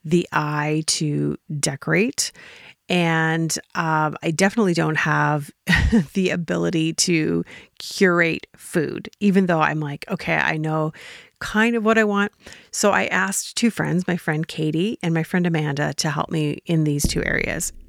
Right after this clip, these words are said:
And they hit it out of the park. The food was delicious and the decor was phenomenal. And both of these women were able to pull it together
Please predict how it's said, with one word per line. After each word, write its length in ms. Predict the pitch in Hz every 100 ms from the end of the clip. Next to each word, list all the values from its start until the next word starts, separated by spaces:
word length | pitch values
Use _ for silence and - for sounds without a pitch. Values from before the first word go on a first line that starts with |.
| - - - -
And 320 | 175 175 165
they 520 | 190 185 208 233 240 - - -
hit 340 | - 165 165
it 240 | 180 185 - _ -
out 280 | 165 160 -
of 140 | 165
the 80 | 165
park. 520 | - - 160 - - - - - - - _ _ -
The 220 | 156 165
food 640 | - - 214 220 226 226 226 _ -
was 320 | 160 156 147 - _ _ -
delicious 920 | 156 156 165 156 - 160 160 - - _
and 640 | - 160 160 156 156 160 - _ _
the 240 | 180 165
decor 640 | 156 165 - 165 160 160 -
was 300 | 160 147 - -
phenomenal. 800 | - - - 170 156 143 139 - -
And 180 | 165
both 220 | - 175 247
of 140 | 240
these 260 | 190 185 170
women 400 | 147 147 147 156 - - - - 170
were 180 | 165 165
able 340 | 165 165 160
to 460 | - - 160 151 151 _ -
pull 260 | - 202
it 80 | 233
together 440 | 226 175 156 156